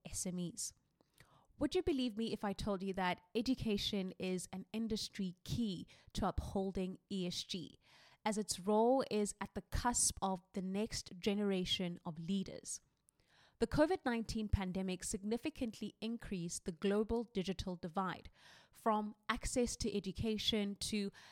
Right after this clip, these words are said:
access to skills-based training, and this particularly in underserved and minority regions. So, your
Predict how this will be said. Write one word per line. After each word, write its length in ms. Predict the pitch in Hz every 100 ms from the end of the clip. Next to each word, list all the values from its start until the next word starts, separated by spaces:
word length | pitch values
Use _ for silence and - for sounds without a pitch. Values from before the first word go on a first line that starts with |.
| -
access 500 | 233 - - 247 - -
to 220 | 226 202
skills-based 1040 | - - 247 247 247 208 214 208 208 -
training, 540 | - 226 240 202 180 185 _ _ - -
and 220 | 208 208
this 540 | 240 269 170 - - - - -
particularly 840 | - - 302 - 269 208 196 196 -
in 320 | 190 190 190 - -
underserved 760 | 254 269 - 208 185 185 180 -
and 280 | 175 175 190 -
minority 720 | 196 202 175 170 170 - 175
regions. 640 | 196 208 131 - - - _ _ _ _ _ _
So, 460 | - - 226 - - _ _ _ -
your 280 | 202 269